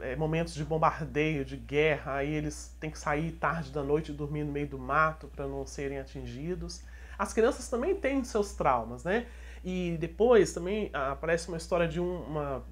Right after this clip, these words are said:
vizinha que também foi presa e deixou o filho com ela. Então o filho, o, até o filho da vizinha também passou um tempo lá. Então, é, são, só que são histórias, assim, né, o ponto de vista da, da autora, com uma riqueza de detalhes que encantam a gente. Muito,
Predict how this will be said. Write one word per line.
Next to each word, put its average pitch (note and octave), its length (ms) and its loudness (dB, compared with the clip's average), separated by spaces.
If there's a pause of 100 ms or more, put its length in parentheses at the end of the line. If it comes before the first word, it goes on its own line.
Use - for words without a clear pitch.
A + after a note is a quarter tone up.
(180)
vizinha C4+ 760 2 (460)
que G3 80 -4
também F#3 280 4
foi G#3 120 6
presa A3+ 380 8
e B3+ 60 2
deixou B3+ 260 2
o C4+ 60 4
filho A#3+ 260 0
com F#4+ 160 -2
ela. F#3+ 320 6
Então F3+ 140 0
o - 20 2
filho, A3+ 320 0
o, E3+ 320 -2
até A3 160 -2
o B3+ 60 2
filho A3+ 200 -2
da A3+ 120 2
vizinha G#3+ 360 2
também G#3 200 2
passou G#3+ 260 -2
um - 20 -4
tempo A3+ 220 -2
lá. C#3 140 2
Então, F#3+ 260 2 (320)
é, D3 140 -4
são, - 180 -2
só A#3+ 160 0
que - 80 -6
são D4 140 0
histórias, G3+ 640 2
assim, D3+ 220 -4
né, D#3+ 100 0
o D3+ 60 2
ponto D#3+ 280 -2
de C#3+ 120 -6
vista D3 340 -4
da, C3 240 0
da A#2+ 280 -8
autora, C#3+ 600 0 (460)
com E3+ 80 -8
uma E3+ 60 4
riqueza G3+ 420 6
de F#3+ 80 0
detalhes F3+ 640 4
que G3+ 120 -6
encantam B3+ 480 4
a A#3+ 120 6
gente. C#3 340 2
Muito, G3+ 640 4